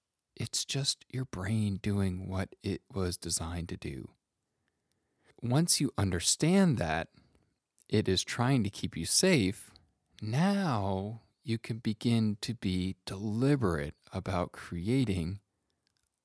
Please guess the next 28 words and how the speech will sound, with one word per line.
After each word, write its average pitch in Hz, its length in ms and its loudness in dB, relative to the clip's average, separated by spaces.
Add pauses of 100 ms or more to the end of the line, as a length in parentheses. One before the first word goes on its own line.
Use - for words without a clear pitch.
(720)
a 101 100 0
new 92 200 0
way, - 320 -10 (400)
creating 110 640 0
a 107 100 -6 (140)
different 104 360 0
brain. - 460 -8 (720)
This 117 240 0
is 98 200 -4
what 92 200 -4
the - 80 -16
whole 104 480 -2
science 95 500 0
of 92 120 -6
neuroplasticity 90 1120 -2
is - 120 -6
telling 85 320 -6
us - 160 -8
right 80 140 -4
now. 82 160 -6
We 92 140 -2
can 98 260 -2
do 113 200 6
this 90 280 -2
intentionally. - 880 -4 (500)
We 104 80 0
can - 180 -6
create 104 680 2